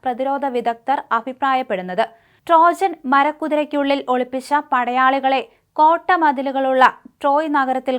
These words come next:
കയറ്റി രാത്രി എല്ലാവരും ഉറങ്ങിയപ്പോൾ പുറത്തിറങ്ങി വൻ ആക്രമണം നടത്തിയ ഗ്രീക്ക് പ്രാചീന തന്ത്രമാണ് ട്രോജൻ. ഗ്രീക്ക് ഇതിഹാസങ്ങളിലാണ് ഇതേപ്പറ്റി പരാമർശമുള്ളത്. ഇതേ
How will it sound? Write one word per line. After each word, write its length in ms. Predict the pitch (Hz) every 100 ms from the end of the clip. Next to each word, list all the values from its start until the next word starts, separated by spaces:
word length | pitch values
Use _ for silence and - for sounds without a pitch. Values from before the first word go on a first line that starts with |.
| 247
കയറ്റി 380 | 233 233 254 214 _ _ - 240
രാത്രി 340 | 247 247 269 254 - 240
എല്ലാവരും 460 | 262 285 294 294 -
ഉറങ്ങിയപ്പോൾ 560 | 247 247 240 240 247 240 247
പുറത്തിറങ്ങി 580 | 240 233 233 240 226 220 - _ _ 226
വൻ 140 | 240 247 - 233 254
ആക്രമണം 500 | 269 294 269 269 254
നടത്തിയ 440 | 247 240 247 240 226 - 202
ഗ്രീക്ക് 320 | 247 262 _ _ _ _
പ്രാചീന 500 | 269 269 294 330 339 330 269
തന്ത്രമാണ് 540 | 254 247 233 208 190 190
ട്രോജൻ. 340 | 196 170 185 - _ _ _ _ 247 247
ഗ്രീക്ക് 340 | 339 370 - 277
ഇതിഹാസങ്ങളിലാണ് 960 | 285 285 311 311 320 294 277 262 240 220 -
ഇതേപ്പറ്റി 460 | 226 262 262 247 311 311
പരാമർശമുള്ളത്. 840 | 240 233 247 269 - 220 175 185 214 _ _ _ 240
ഇതേ 180 | 240 277